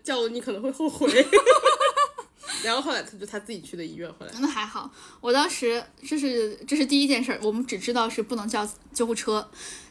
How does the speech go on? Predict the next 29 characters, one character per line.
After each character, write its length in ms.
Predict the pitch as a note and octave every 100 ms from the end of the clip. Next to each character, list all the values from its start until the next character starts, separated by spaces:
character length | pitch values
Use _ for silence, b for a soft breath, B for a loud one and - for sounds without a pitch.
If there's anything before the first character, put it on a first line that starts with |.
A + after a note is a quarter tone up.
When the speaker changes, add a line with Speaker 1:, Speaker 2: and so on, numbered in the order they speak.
| -
Speaker 2:
第 100 | D4+
二 100 | C#4
件 160 | A3
事 160 | G#3 G#3
就 120 | G3+
是 260 | G#3 - -
我 120 | -
室 140 | G3 B3+
友 100 | G3+
带 140 | A3
我 80 | F#3
过 180 | - G#3+
去， 140 | -
他 140 | - G#3
说 160 | A3
：“现 180 | G#3+ A#3+
在 160 | A#3 G3+
医 140 | A#3+
院 120 | A#3+
都 80 | A3
下 200 | A3 A3+
班 180 | G3+ G3+
了， 100 | -
给 100 | -
你 100 | A3
挂 200 | - F#3+
个 80 | F#3+
急 180 | G3 F#3+
诊。” 180 | F#3